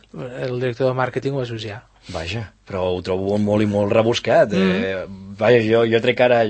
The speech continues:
Speaker 2: m'ho invento, eh? Em-, trec un barret, marca Sergio Morales.
Speaker 1: Mm.
Speaker 2: El venc i, i ho posa una persona que, pel que sigui, li, jo què sé, li van amputar un dit quan era petit. S'ha d'associar aquella marca a una persona que li falta un dit? Vaja,
Speaker 1: Mm.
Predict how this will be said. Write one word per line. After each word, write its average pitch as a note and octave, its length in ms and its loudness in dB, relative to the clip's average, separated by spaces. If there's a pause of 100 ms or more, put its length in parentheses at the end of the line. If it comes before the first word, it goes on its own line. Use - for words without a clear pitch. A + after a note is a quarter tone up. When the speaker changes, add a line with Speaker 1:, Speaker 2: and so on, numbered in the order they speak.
Speaker 2:
m'ho F#2+ 420 -10
invento, G#2+ 480 0
eh? B2+ 120 4
Em-, A2+ 280 -2 (240)
trec B2+ 180 0
un B2+ 140 2
barret, C#3 420 4
marca C3 340 0
Sergio A#2+ 280 -6
Morales. E2+ 440 -8
Speaker 1:
Mm. D3 400 -4 (180)
Speaker 2:
El E2+ 140 -2
venc E3 380 2
i, E2 240 -8
i D#2 300 -8
ho G2 60 -4
posa A2 180 2
una A#2 100 6
persona C3+ 420 2
que, B2 140 4 (160)
pel D#2+ 320 -6
que E2+ 200 -2
sigui, D3+ 420 2
li, F2 560 -4
jo C#2 60 -16
què A1+ 100 -14
sé, - 120 -18
li F#2+ 80 -8
van G#2 120 0
amputar G2+ 340 0
un F#2+ 60 -4
dit F2+ 120 -8
quan A2 140 -2
era A#2 120 4
petit. F#2 320 -4 (680)
S'ha - 180 2
d'associar A2+ 320 4
aquella F#2 200 0
marca G2+ 240 0
a G2+ 40 4
una G#2 120 4
persona G2+ 260 -6
que F#2+ 60 -6
li F#2 100 -2
falta F#2 260 -4
un F2 80 -8
dit? G#2 180 -8 (100)
Vaja, F2 400 -4 (240)
Speaker 1:
Mm. D3 340 -6